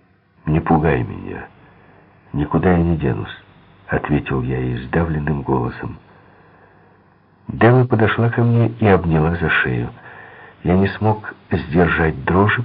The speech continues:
почувствовав прикосновение её рук. "Джонни, скажи, дорогой, ты меня ещё любишь? Вот увидишь,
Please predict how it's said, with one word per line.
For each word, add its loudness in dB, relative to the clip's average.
почувствовав -2
прикосновение -4
её -2
рук. -8
"Джонни, -4
скажи, -2
дорогой, -8
ты -2
меня -2
ещё -2
любишь? -6
Вот -6
увидишь, -4